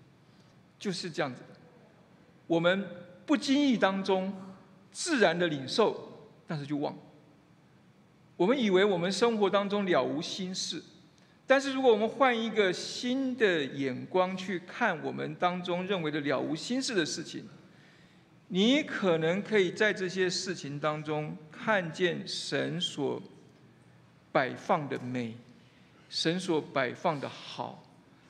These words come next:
神所摆放让你惊讶或让你赞叹的事情。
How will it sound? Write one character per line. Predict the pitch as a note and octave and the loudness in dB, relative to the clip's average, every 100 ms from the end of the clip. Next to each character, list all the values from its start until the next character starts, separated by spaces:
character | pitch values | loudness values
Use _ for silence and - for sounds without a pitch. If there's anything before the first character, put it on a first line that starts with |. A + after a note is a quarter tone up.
| - - | -20 -10
神 | - D3+ F3 | -2 0 0
所 | F3+ D#3 | 2 0
摆 | - - C3 B2 | 0 0 0 -2
放 | - F#3 D#3 D3 | 0 0 0 -2
让 | G3 B3 F#3+ D3+ | 2 2 2 -2
你 | C3+ D3+ - - - | -6 -10 -12 -18 -10
惊 | G3 F#3+ F#3+ F#3+ F#3+ F#3+ | -2 -2 0 -2 -4 -2
讶 | F#3+ E3 C3 | 2 2 0
或 | - D3+ C#3 | -4 -4 0
让 | E3+ C3+ | -2 -2
你 | A#2+ - | -8 -4
赞 | E3+ C#3 | -2 -2
叹 | C3+ | -4
的 | C3 | -8
事 | A#2+ - | -8 -12
情。 | - - | -14 -18